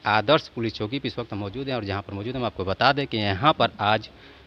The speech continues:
गगहा थाने से चलकर अशोक कुमार यादव जी इस वक्त हमारे साथ मौजूद हैं। इनसे हम बात करके जानेंगे आखिरकार गजपुर के जो मुस्लिम बिरादरी जो यहाँ पर बाहुल इलाका है, यहाँ का मुस्लिम बिरादरी जो है आज,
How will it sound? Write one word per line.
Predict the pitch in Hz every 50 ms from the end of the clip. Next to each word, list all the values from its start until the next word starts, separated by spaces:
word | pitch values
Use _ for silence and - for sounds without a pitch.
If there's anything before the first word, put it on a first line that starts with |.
| - - - - - - - - -
गगहा | 117 127 131 127 - 110
थाने | - - 120 120 131 123
से | - 120
चलकर | - - 123 123 - 123
अशोक | - - 113 110 - 147 143
कुमार | - 117 117 113 110 107
यादव | 107 104 110 131
जी | 123 123
इस | 113 - -
वक्त | 127 - 110
हमारे | 101 104 104 98
साथ | - 113 110 -
मौजूद | 113 95 92 107 117 123 131
हैं। | 127
इनसे | 131 123 - -
हम | 113 101
बात | 92 110 -
करके | - 127 113 117
जानेंगे | 98 101 101 113 123 120 113
आखिरकार | 104 98 - 131 131 127 127 113
गजपुर | 101 104 98 - - 139 131
के | - 131 123
जो | 110 123 127 127
मुस्लिम | 117 104 - - 131 139 123
बिरादरी | 104 101 101 101 104 117 131
जो | 120 127
यहाँ | 120 107 107 127 -
पर | - 117
बाहुल | 101 95 101 92 120 170 160
इलाका | 139 120 101 95 - 98 95
है, | 101 127 127
यहाँ | 117 101 107 95
का | - - 117
मुस्लिम | 104 107 104 - 139 131 117
बिरादरी | 104 101 101 107 123 143 135
जो | 131 135 131
है | 139 135
आज, | 127 110 98